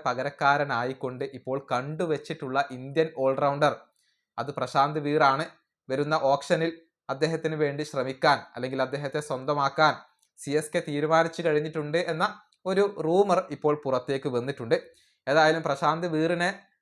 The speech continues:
സി എസ് കെക്ക് ലഭിക്കുമോ എന്നുള്ളതൊക്കെ കാത്തിരുന്ന് കാണേണ്ട കാര്യമാണ്. മികച്ച പ്രകടനം നടത്തുന്ന ഒരു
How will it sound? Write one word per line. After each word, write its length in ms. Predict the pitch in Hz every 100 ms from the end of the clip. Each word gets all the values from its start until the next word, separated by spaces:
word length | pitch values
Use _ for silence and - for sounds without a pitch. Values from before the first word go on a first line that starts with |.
| _
സി 140 | -
എസ് 140 | 151 156
കെക്ക് 240 | 170 165 156
ലഭിക്കുമോ 540 | 139 151 175 185 196
എന്നുള്ളതൊക്കെ 460 | 190 185 180 180 180
കാത്തിരുന്ന് 400 | 180 165 170 165
കാണേണ്ട 320 | 170 156 151 156
കാര്യമാണ്. 460 | 147 143 147 127
മികച്ച 280 | 139 123 131
പ്രകടനം 580 | 156 135 127 147 175 180
നടത്തുന്ന 580 | 160 156 160 175 190 - _ _
ഒരു 360 | 160 165 175 175